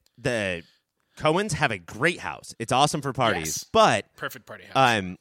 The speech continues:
Speaker 1: you can't do it at the Nickel House because that's too big. Like, it's so
Speaker 2: Uh-huh.
Speaker 1: expansive that, uh, the party will look small. I feel like that the
Speaker 2: Right.
Speaker 1: Co-, or you can't have it at that house that Trey tried to get into, but it was boarded
Speaker 2: So,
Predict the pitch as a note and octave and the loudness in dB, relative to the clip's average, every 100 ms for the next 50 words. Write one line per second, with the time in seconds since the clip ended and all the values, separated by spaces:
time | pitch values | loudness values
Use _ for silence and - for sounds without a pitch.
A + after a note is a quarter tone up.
0 | _ B2 C3+ - - G#3+ - - E3 D#3 | _ -12 -10 -6 -2 -2 -4 -2 0 0
1 | - B2 - G#2 B2+ A2+ F2 D#2+ D#2 - | -2 -4 -4 -6 -6 -4 -6 -6 -10 -10
2 | A2 A#2 A2 C3+ - - - E3 F3+ F#3+ | -8 -4 -2 -2 -4 -10 -4 -2 2 0
3 | G3 - _ - C3+ - D#3 - - D#3 | -2 -16 _ -4 -4 -2 -6 -4 -4 0
4 | D3+ E3 F#3 D3+ - - C#3+ C3+ F#2 D#2+ | 4 6 4 -2 -4 -6 -4 -4 -6 -6
5 | A2 G#2+ G#2 F2 F2 A2 C3 C#3+ A2+ G#2 | -4 -2 0 -2 -4 -6 -2 -2 -2 -2
6 | F2+ A#2+ - G#2+ F#2+ B1+ _ _ A2+ D#3+ | -2 -2 -4 -6 -8 -8 _ _ -4 0
7 | D#3+ E3 D#3 D3+ C3+ C#3+ D#3+ D3+ C#3 F#3+ | 0 0 -2 0 0 2 2 2 -2 -6
8 | - D#3 D3 C3 C3 C3+ C3 A#2+ A#2 - | -2 -2 -2 -4 -6 -6 -6 -6 -12 -8
9 | A#2+ A#2+ A2+ - _ - - C3 A#2+ A2+ | -4 -2 -2 -8 _ -6 -2 -2 -2 -4
10 | G#2+ - C#3+ D#3 _ _ - A2+ A2 A2 | -4 -2 -2 -2 _ _ -4 -2 -2 -2
11 | C3+ C3 | 0 2